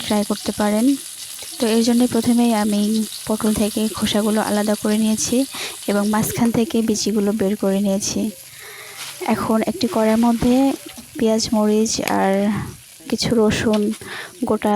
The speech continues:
গোটা দিয়ে দিলাম এবং এটাকে ভালো করে ভেজে নিচ্ছি। ভালো করে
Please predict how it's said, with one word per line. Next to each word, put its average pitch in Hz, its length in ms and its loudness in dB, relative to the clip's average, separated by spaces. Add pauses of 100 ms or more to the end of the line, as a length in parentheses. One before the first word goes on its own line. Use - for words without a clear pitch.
(120)
গোটা 208 260 0
দিয়ে 202 220 2
দিলাম 208 260 2 (640)
এবং 208 220 2
এটাকে 214 240 0 (100)
ভালো 214 220 2
করে 226 140 2 (100)
ভেজে 208 320 2
নিচ্ছি। - 380 -2 (960)
ভালো 214 220 2
করে 214 140 2